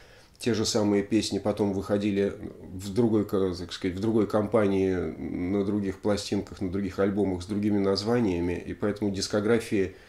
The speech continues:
ку-, какого-то невероятного размера. Все у Джона Ли Хукера в том числе, и, м, у него очень много номерных альбомов, естественно, таких как классических, э, каталожных, но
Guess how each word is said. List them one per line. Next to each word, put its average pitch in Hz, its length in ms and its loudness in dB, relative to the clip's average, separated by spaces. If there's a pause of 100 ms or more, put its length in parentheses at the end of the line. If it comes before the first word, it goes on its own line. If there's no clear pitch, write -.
(880)
ку-, 113 180 -2
какого-то 113 540 2
невероятного 117 720 4
размера. 87 560 -2 (960)
Все - 220 -4
у 95 120 0
Джона 110 220 2
Ли 107 80 2
Хукера 104 380 0
в 95 80 -4
том 98 180 0
числе, 110 500 2
и, 85 240 -4 (760)
м, 92 1200 -12
у 110 40 -4
него 113 200 4
очень 113 220 4
много 113 180 6
номерных 113 460 6
альбомов, 101 440 2
естественно, 82 720 -6 (140)
таких 95 320 -6
как - 140 -20 (840)
классических, - 1000 -6
э, 85 640 -6
каталожных, 92 760 -2 (540)
но 131 160 6